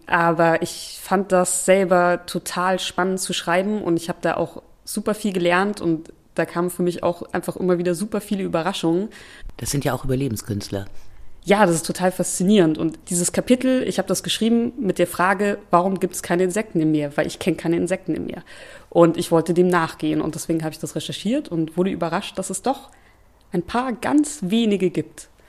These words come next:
Speaker 1: die ich davor auch nicht kannte. Und die haben mich total begeistert. Und dass es,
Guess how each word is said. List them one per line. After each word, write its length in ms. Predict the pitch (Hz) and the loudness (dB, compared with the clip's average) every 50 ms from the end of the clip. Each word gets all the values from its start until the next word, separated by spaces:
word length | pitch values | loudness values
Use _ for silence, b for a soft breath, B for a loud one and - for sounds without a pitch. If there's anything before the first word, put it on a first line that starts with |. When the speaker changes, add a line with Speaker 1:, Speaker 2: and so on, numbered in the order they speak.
| b b b b b b b - | b b b b b b b -2
Speaker 1:
die 60 | 214 | 0
ich 100 | 208 - | 0 2
davor 300 | 202 190 - - 190 - | 0 2 4 4 2 2
auch 140 | - - - | 2 0 0
nicht 180 | 214 208 - - | 0 -2 -2 -2
kannte. 420 | - 170 160 156 - 151 147 - - - - | -2 0 0 0 -2 -6 -6 -8 -12 -10 -6
Und 140 | 165 170 180 | -4 0 2
die 60 | 180 | 2
haben 60 | 175 | 2
mich 80 | 175 - | 2 0
total 280 | - 180 - 185 185 | -6 -4 -2 0 0
begeistert. 520 | 175 175 185 185 180 - - 165 156 151 - | 0 0 0 0 0 -2 -2 -2 -4 -4 -4
Und 380 | 160 156 160 160 151 - - | -4 -4 -2 -4 -4 -6 -6
dass 200 | - 156 - - | -6 -6 -4 -4
es, 280 | 165 151 - - - | -6 -6 -8 -10 -16